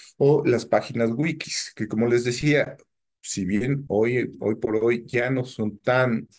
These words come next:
utilizadas las páginas wikis, porque es, hay aplicativos más sencillos y más simples de utilizar, como, eh, Google Docs, ¿no? Este, todo lo que nos permite hacer en el Drive,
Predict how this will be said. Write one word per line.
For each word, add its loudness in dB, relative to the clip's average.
utilizadas 0
las -4
páginas -4
wikis, -4
porque 4
es, -8
hay 6
aplicativos 0
más 2
sencillos -2
y -10
más -2
simples -4
de -8
utilizar, -2
como, 0
eh, 0
Google 2
Docs, -2
¿no? -4
Este, -4
todo 2
lo 0
que -2
nos -2
permite 0
hacer 0
en 0
el 0
Drive, 2